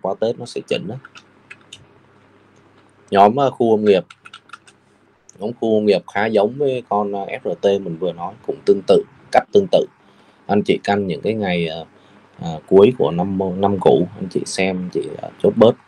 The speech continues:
Sau đó thì, à, qua đầu năm mới, nó tăng thêm một hai cây nữa, chúng ta có thể chốt lời thêm, rồi chờ những cái nhịp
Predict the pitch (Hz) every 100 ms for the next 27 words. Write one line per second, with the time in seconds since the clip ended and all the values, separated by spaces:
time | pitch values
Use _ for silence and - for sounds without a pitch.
0 | _ - - - - - _ - 95 92
1 | 90 101 113 87 82 80 78 _ _ _
2 | - 92 90 82 82 85 95 90 98 -
3 | - - 104 98 95 95 92 87 - 90
4 | - 95 92 76 78 - _ _ _ -
5 | 90 92 90 101 87 85 - _ _ -
6 | 104 101 85 73 - 101 95 _ _ _
7 | - - 82 - 82 80 80 71 87 101